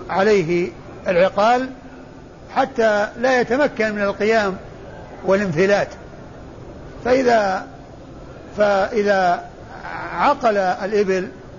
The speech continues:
عندما يريد مثلا أن ينام الإنسان،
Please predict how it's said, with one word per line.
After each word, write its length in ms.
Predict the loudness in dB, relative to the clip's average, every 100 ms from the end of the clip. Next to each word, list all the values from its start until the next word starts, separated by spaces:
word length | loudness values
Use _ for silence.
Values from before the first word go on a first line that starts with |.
| -18 -18 -14 -6
عندما 540 | -2 0 2 2 2 0 0
يريد 280 | 2 2
مثلا 380 | 2 2 0 0
أن 80 | 2
ينام 480 | 4 4 4 2 0 -10 -14 -14 -14 -14 -14 -14 -8
الإنسان، 580 | 0 0 4 4 2 0